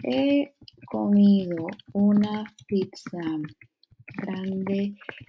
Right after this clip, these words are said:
Italia y una mediana Canadá, ¿cuánto me he gastado?".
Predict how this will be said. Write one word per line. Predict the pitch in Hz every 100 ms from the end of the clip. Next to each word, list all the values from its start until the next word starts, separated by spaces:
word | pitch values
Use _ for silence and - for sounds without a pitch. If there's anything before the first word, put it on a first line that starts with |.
| - _
Italia | 190 185 180 - - 165 156 156 156 151 160 - - - - - - - _ _ _ _ -
y | 196 185 185 202 - _
una | 208 196 196 202 208 202 208 -
mediana | 190 185 185 180 180 180 175 339 330 330 320 - - - - - -
Canadá, | - 175 170 165 156 156 160 - _ _ - 170 165 180 214 285 339 - _ _ - _ - - _ _ _ _ _ _ _ _ _ _ _ _
¿cuánto | 220 233 262 269 269 - 202 190 180 175 -
me | 175 170 165 - -
he | 160 151 147
gastado?". | 151 147 143 - - 147 143 170 226